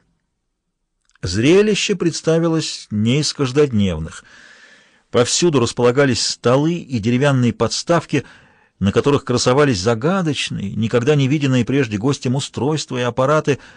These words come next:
которые он по недостатку опыта в электротехнике не мог ни опознать, ни назвать. Огромные черные катушки, увитые медными проводами, причудливого вида стеклянные лампы, никелированные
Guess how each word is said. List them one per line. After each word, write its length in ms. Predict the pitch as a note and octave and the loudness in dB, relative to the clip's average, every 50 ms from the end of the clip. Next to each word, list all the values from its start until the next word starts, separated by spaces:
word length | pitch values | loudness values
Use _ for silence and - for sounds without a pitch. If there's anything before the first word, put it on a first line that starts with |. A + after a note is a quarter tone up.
| - _ _ _ _ _ _ _ _ _ - | -20 _ _ _ _ _ _ _ _ _ -4
которые 380 | - F#2+ - A2 A2 A2+ A2+ | -4 -2 0 2 2 2 2
он 240 | - A#2 A#2+ B2+ A#2 | 0 0 0 0 0
по 100 | G#2 - | 0 0
недостатку 580 | A2 G#2+ G#2 A2 G#2 - - A#2 G#2+ - - - | 0 2 2 2 0 0 0 -2 -2 -4 -8 -12
опыта 500 | - - C3 A2+ G2 - G2+ F#2 - A2 | -6 -4 -4 -2 -2 -4 -6 -6 -4 -2
в 80 | G#2 G#2+ | -2 -2
электротехнике 720 | G#2 G2 - G#2+ G#2+ - - D3+ C#3+ - C3+ A#2 - A2+ | -2 -2 -4 -6 -6 -4 -4 -4 -2 -2 -4 -4 -2 0
не 100 | G#2 A2+ | 0 2
мог 200 | A#2+ A2 - - | 0 0 0 0
ни 60 | G2+ | -2
опознать, 480 | G#2+ G#2+ G#2 B2+ A#2+ A2+ B2+ D3+ F2+ - | -2 0 0 -2 -2 -2 -4 -10 -8 -6
ни 100 | G#2 G2 | -4 -2
назвать. 480 | G2 A2+ G#2+ F#2+ E2 D2+ - _ _ _ _ _ _ _ _ _ _ - | -2 -2 -2 -4 -6 -10 -10 _ _ _ _ _ _ _ _ _ _ -4
Огромные 720 | - G2+ A#2+ A#2 B2+ C#3 E3+ F3 E3+ D#3+ D3+ C#3+ C3+ A#2+ | -2 -2 0 0 0 2 2 2 2 2 2 2 0 0
черные 440 | - - D#3 D3+ D3 D3 D3+ D3 C#3 | -2 0 0 0 0 0 -2 -4 -4
катушки, 720 | - - D3 - _ - D3+ E3 D#3+ - - - D#3+ D#3+ D#3+ - _ _ - | -2 -4 -4 -4 _ -2 -2 -2 -2 -4 -8 -8 -6 -8 -8 -8 _ _ -6
увитые 420 | C#3 C3+ C3+ D3 C#3+ - D3 C#3 | -4 -4 -4 -4 -4 -2 -2 0
медными 340 | C#3 C#3+ C#3+ B2 B2+ C3+ C#3 | 0 0 -2 -2 -2 -2 -2
проводами, 600 | C3 - C3 C3+ C3+ C#3 C3+ C#3 C#3 C3 B2+ A#2 - - - - - - - _ _ _ _ | -2 -2 -2 0 0 2 2 0 0 0 -2 -4 -6 -12 -20 -20 -20 -20 -20 _ _ _ _
причудливого 640 | - A#2 C#3 C#3 - F3+ F3 D3 C#3 C#3 C#3 B2+ B2+ | 0 0 2 2 2 0 0 0 0 0 0 2 0
вида 280 | B2+ A#2 C3 D#3+ C3+ A#2+ | 0 0 0 -2 -2 -2
стеклянные 600 | - - - A#2 - C3+ D3 C#3+ C#3 C3+ C3 B2+ | -4 -6 -6 -4 0 0 2 2 2 2 2 2
лампы, 520 | G#2+ A2 C3+ D3 D3+ D3 - - C3+ B2+ | 2 2 2 0 0 -2 -6 -8 -8 -6
никелированные 880 | A#2+ A2 A2+ A#2 - C3 B2+ C3+ C#3+ E3 D#3+ C#3+ C#3+ B2+ B2+ A#2+ G#2 | -4 -4 -4 -2 0 0 2 4 4 4 4 4 2 2 2 0 0